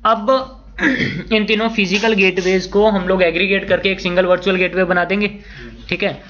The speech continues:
तो इनमें से एक राउटर क्या बनेगा? एक राउटर बनेगा एक्टिव। तो इनमें से एक्टिव बनेगा कौन सा? अब इनको पता कैसे चलेगा यार किसकी प्रायोरिटी लोअर है, किसकी प्रायोरिटी हायर है? कैसे पता चलेगा?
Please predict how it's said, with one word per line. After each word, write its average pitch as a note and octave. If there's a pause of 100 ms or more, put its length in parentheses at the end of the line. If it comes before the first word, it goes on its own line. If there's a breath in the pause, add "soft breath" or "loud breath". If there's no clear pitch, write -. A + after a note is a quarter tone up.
(140)
तो F#3+
इनमें G#3
से A3
एक G#3
राउटर G#3
क्या G3+
बनेगा? F#3+
एक G3
राउटर G3
बनेगा F#3+
एक्टिव। D#3
तो E3+
इनमें F#3+
से G3+
एक्टिव G3+
बनेगा G3+
कौन G#3
सा? A#3 (760 loud breath)
अब G3+
इनको A3+
पता A#3
कैसे A#3+
चलेगा A#3
यार A#3+
किसकी A#3
प्रायोरिटी G#3
लोअर G3
है, G3
किसकी F#3+
प्रायोरिटी F#3
हायर E3+
है? E3
कैसे F#3
पता F3
चलेगा? A2+